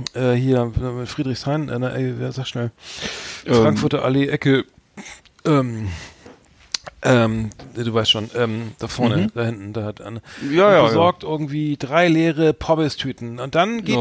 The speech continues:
Speaker 1: ihr,
Speaker 2: Oh
Speaker 1: fahrt ihr
Speaker 2: Gott,
Speaker 1: alle schön
Speaker 2: ey.
Speaker 1: zum, äh, ähm, hinten an der Frankfurter ins Kaufhaus, ähm, äh, das Ringcenter und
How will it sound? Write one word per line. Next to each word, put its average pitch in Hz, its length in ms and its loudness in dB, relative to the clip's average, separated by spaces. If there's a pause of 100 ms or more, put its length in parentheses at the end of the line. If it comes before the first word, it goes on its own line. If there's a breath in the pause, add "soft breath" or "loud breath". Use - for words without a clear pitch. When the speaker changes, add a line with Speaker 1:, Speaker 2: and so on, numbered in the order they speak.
Speaker 1:
ihr, 110 100 4
Speaker 2:
Oh - 20 2
Speaker 1:
fahrt 185 340 2
ihr 120 60 4
Speaker 2:
Gott, 113 80 4
Speaker 1:
alle 170 180 2
schön 123 380 0
Speaker 2:
ey. 117 60 -4
Speaker 1:
zum, 135 420 -2
äh, 120 380 4 (720 loud breath)
ähm, 131 1120 2 (180)
hinten 147 560 -2
an 143 80 0
der 139 100 0
Frankfurter 139 800 2
ins 123 560 -4 (200)
Kaufhaus, 156 1120 0
ähm, 131 720 4
äh, 120 840 -2
das - 460 -8
Ringcenter 151 840 4
und 131 240 -4